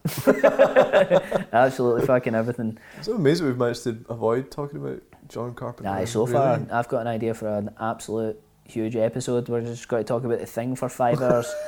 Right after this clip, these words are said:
Speaker 1: <laughs> Let's see how many fucking listeners we get then, eh? <laughs>
Speaker 2: Oh, man.
Speaker 1: No, but, um, to, uh, to summarise for the show.
Speaker 2: To summarise, aye.
Speaker 1: Um, what do you, uh, what film surprised you most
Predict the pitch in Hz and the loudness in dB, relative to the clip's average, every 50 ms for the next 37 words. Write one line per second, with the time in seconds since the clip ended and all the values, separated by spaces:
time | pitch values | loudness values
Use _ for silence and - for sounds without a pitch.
0 | - - - - - - - 139 - - - 143 143 139 135 135 131 127 - - | -10 -10 -8 0 0 0 4 4 2 4 4 4 4 4 4 2 0 0 2 2
1 | 143 135 - 143 135 131 127 123 - 139 135 127 135 131 131 139 139 135 - 151 | 2 2 2 2 2 2 0 0 0 -2 -2 0 2 4 6 6 8 8 8 6
2 | 160 175 165 175 202 202 - - - - - - 269 262 - 269 262 - 269 269 | 6 6 6 6 4 4 2 0 -4 -2 4 2 4 4 6 4 6 6 4 4
3 | - - 254 240 - - - - 214 302 - - - - - 156 170 151 - 214 | 6 4 2 2 2 -4 -2 2 2 2 2 2 -4 0 2 4 4 4 0 -6
4 | 190 - - - - - 127 123 120 117 113 117 117 120 123 123 123 - 170 175 | -12 -16 -18 -16 -10 -4 0 0 2 0 0 0 -2 -2 -2 -4 -2 2 4 4
5 | 170 160 160 143 147 156 160 165 160 151 156 139 - - - - - - 180 170 | 6 6 6 8 8 8 8 6 4 2 0 0 -2 -4 -10 -16 -6 2 6 8
6 | 160 156 156 156 156 156 156 156 147 139 - - _ _ - - 190 175 - - | 8 10 12 12 12 12 12 10 8 6 2 -6 _ _ -2 0 0 2 4 4
7 | 147 190 190 170 151 135 127 123 - - - _ _ _ - - 151 151 147 - | 4 6 6 6 6 4 4 2 -2 -6 -18 _ _ _ -4 0 2 2 2 2
8 | - 165 156 147 131 127 156 151 151 143 131 113 104 101 98 95 - - 120 117 | 6 6 8 8 8 8 6 6 6 6 4 4 4 2 0 -2 -4 0 2 4
9 | 113 104 98 95 95 104 - - 131 123 123 123 123 123 131 127 - 147 160 170 | 4 4 4 2 -2 -4 -2 4 6 8 8 8 8 6 4 0 2 4 6 6
10 | 160 - - - 175 170 165 156 151 151 147 139 135 135 135 135 131 131 123 - | 4 4 2 2 2 4 4 6 8 8 10 10 8 8 8 8 6 6 4 2
11 | - - - - _ _ _ _ _ _ - - _ - 165 151 151 165 175 175 | 0 -8 -18 -18 _ _ _ _ _ _ -20 -20 _ -10 -6 0 4 8 8 8
12 | 170 - - - - - 190 175 170 170 165 - 151 - 175 160 160 160 156 - | 6 4 0 -8 2 4 4 4 4 2 0 -2 -2 2 4 4 4 4 2 2
13 | - 165 156 156 147 143 143 139 139 143 - - - - - - | 0 0 2 2 0 0 0 0 0 0 -2 -4 -14 -16 -20 -20